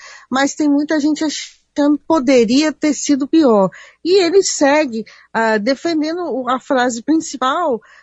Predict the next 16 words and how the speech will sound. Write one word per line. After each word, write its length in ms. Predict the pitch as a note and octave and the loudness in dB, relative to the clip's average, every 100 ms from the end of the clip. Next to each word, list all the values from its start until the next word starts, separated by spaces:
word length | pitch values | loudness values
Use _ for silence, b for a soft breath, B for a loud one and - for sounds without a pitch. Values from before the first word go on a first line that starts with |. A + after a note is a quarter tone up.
| B | B
desse 340 | G#3+ B3 - - | -4 -4 -4 -6
comunicado, 1080 | A#3 A3+ A3+ G#3+ - A3 D#4 A#3+ G#3+ G3 - | -6 -4 -6 -6 -6 -6 -4 -4 -4 -6 -8
é, 680 | G3+ F#3+ F#3 F#3 F3+ F3+ F3 | -8 -4 -4 -4 -4 -6 -6
eu 160 | G#3 G3+ | -2 -2
li, 480 | G3 A#3+ C#4+ C4+ G#3+ | -2 -4 -4 -2 -2
no, 160 | G3 | -4
no 220 | E3+ G3+ G3 | -6 -6 -4
meu 160 | G3+ | -4
entendimento, 720 | G3 G3+ G3 F#3+ G#3 C4 D#4 | -4 -4 -6 -4 -4 -6 -8
foi: 340 | - A#3+ G3+ G3+ b b b | -12 -4 -4 -6 b b b
"Estamos 760 | C4 - - - B3 C4 C#4 D4 | -10 -8 -10 -4 0 0 -2 -6
comprometidos 1000 | - C#4 A#3+ C4 B3+ - A#3 A#3 A3 - | -6 -6 -2 -4 -4 -6 -6 -6 -8 -14
com 120 | - | -8
a 60 | A#3+ | -8
sustentabilidade 1120 | - B3+ - A#3+ A3 G#3+ G#3 G3 F#3 F3+ F3 | -8 -12 -6 -6 -4 -4 -4 -6 -4 -6 -8
fiscal 600 | - D#4 - C#4 B3+ C#4+ | -8 -8 -6 -6 -4 -6